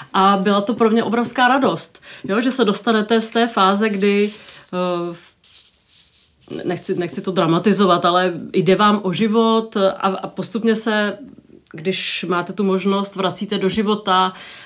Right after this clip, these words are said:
a, a vlastně můžete být znovu, řekněme, společensky užitečná, aktivní, můžete být soběstačná i třeba finančně nebo mít nějaké, eh, vlastní finanční zázemí, tak je to vlastně jenom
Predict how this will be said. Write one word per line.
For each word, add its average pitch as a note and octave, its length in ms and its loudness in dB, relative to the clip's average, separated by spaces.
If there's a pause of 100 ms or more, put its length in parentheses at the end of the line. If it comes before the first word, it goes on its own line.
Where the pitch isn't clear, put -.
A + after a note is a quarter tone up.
a, F#3+ 140 0
a G3+ 260 -4 (260)
vlastně A3+ 300 -2
můžete A3 320 2
být G#3+ 160 0
znovu, G#3 600 2 (180)
řekněme, G3+ 300 -6
společensky G3 840 -4 (200)
užitečná, F#3 600 -4
aktivní, G3 680 2
můžete F#3 340 -2
být F#3+ 320 -6
soběstačná A3 800 -2
i F3+ 100 -8
třeba F3+ 300 -6
finančně G#3 460 -2
nebo E3 200 -4 (420)
mít G#3+ 460 6
nějaké, F#3+ 520 2
eh, E3+ 360 -4
vlastní F#3+ 380 0
finanční F#3 480 -2
zázemí, F#3+ 500 0 (240)
tak F3+ 160 -4
je F#3+ 60 2
to G3+ 280 -4 (320)
vlastně F#3 360 -6
jenom F#3 420 -2